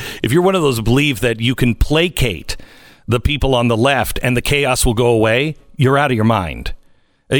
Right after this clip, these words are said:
do you know what they would have done if, if Joe Biden was actually asked to disavow Antifa and he did? Do you know what kind of chaos there would be today?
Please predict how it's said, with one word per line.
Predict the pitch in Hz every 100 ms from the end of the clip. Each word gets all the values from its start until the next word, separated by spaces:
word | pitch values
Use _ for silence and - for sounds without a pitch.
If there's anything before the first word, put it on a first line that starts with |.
| 139
do | 147
you | 220
know | 202
what | 190 202
they | 196
would | 165
have | 165 117
done | 131 139 147
if, | 143 135 - - -
if | 135 107
Joe | 127 175
Biden | 143 143 143 147 151
was | 120 -
actually | 127 123 135 123 123
asked | 117 123 131 -
to | 123
disavow | 104 127 131 110 110 113 123 - - - - -
Antifa | 127 123 117 131 - 143 139 - - -
and | 123 120 110
he | 104 - 110
did? | 95 95 80 127 139 165 170 -
Do | 110
you |
know | 151 135 143
what | 180 208 202
kind | 196 190
of |
chaos | 143 180 175 175
there | 185
would | 175 147
be | 165
today? | 104 110 131 175 185